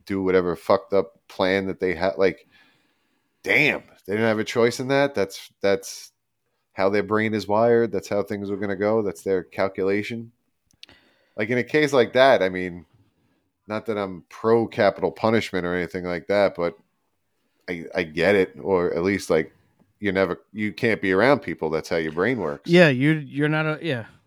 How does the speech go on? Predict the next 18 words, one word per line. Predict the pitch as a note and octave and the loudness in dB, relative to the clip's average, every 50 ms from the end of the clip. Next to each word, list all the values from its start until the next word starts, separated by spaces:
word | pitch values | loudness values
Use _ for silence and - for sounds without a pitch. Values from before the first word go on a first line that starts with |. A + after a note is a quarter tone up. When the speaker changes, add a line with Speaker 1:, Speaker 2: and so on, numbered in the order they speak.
| _ _ _ _ _ _ _ - | _ _ _ _ _ _ _ -16
Speaker 2:
exactly. | B2+ C3 C#3+ D3 B2 A#2 A#2 G#2+ G#2 | -12 -10 -8 -10 -10 -10 -12 -12 -10
It's, | G#2+ A#2 A#2 - - | -10 -12 -12 -12 -14
uh, | G2+ F2+ - - _ _ _ _ _ - _ _ _ - - _ _ - | -14 -16 -16 -18 _ _ _ _ _ -20 _ _ _ -20 -20 _ _ -10
how | C#3 A#2+ C3 C3+ | -4 0 0 2
do | C3+ C3+ | 4 4
you, | C#3 C#3 C3+ C3 C3 C3 B2+ B2+ B2 A#2 B2 - _ _ _ _ _ | 4 6 6 4 4 2 0 0 -4 -6 -10 -14 _ _ _ _ _
how | - A#2+ B2 | -6 -2 0
do | A#2+ | 2
you | B2 B2+ B2 | 2 2 2
get | A#2 B2+ A#2+ G#2+ G#2 | 2 2 0 0 -2
rehabilitated | A#2+ A#2 A2 G#2 G#2 A2 G#2 G2 F2+ - D2+ E2 E2 - - - | -2 -2 -2 -4 -4 -6 -6 -6 -8 -10 -14 -16 -18 -18 -18 -18
from | - - F#2+ F2 E2+ D#2 | -16 -14 -14 -14 -14 -18
that? | D2 C#2+ C#2+ - _ _ _ - | -20 -20 -20 -20 _ _ _ 4
Speaker 1:
Right. | G#2 A#2 A2+ F#2 D#2 - - _ - _ - - - - - - _ _ _ _ _ _ _ _ _ _ _ _ _ _ _ _ _ _ _ C3+ | 8 8 10 8 8 4 -2 _ -20 _ -20 -20 -20 -20 -20 -20 _ _ _ _ _ _ _ _ _ _ _ _ _ _ _ _ _ _ _ 0
Speaker 2:
Like, | C#3+ C#3 C3+ A2+ - _ _ _ | 0 0 0 -2 -6 _ _ _
that's, | - D3+ D3 C3 - - - - - _ _ _ _ _ _ _ _ _ _ _ _ _ _ _ _ _ _ F4 F4 E4+ E4+ _ _ _ _ _ _ _ _ _ _ _ _ _ _ _ _ _ _ _ _ _ _ - | 6 6 6 6 2 -4 -8 -8 -10 _ _ _ _ _ _ _ _ _ _ _ _ _ _ _ _ _ _ _ _ _ _ _ _ _ _ _ _ _ _ _ _ _ _ _ _ _ _ _ _ _ _ _ _ -10
that | F#3 D#3 C3+ E3 D#3 E3 F#3 F#3 | -8 0 2 4 6 6 6 6
is | F3+ E3+ D#3+ D#3 D3+ C#3 - - - | 4 2 0 -2 -6 -10 -14 -16 -18